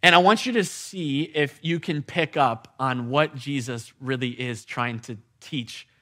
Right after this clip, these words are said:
his disciples. God's favor rests on those who know they need God's help and are desperate for it.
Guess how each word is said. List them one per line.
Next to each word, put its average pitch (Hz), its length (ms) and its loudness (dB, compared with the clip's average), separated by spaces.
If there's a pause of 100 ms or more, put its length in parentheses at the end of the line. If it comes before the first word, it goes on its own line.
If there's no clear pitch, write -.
(340)
his 135 200 -2
disciples. 104 600 -12 (1900)
God's 202 440 10
favor 175 680 6
rests 175 600 8
on 165 220 4
those 160 400 4
who 170 160 -2
know 165 280 6
they 175 200 2
need 156 260 0
God's 143 340 4
help 127 360 0 (800)
and 139 120 0
are 139 100 2
desperate 135 560 -2
for 101 260 -8
it. 85 120 -20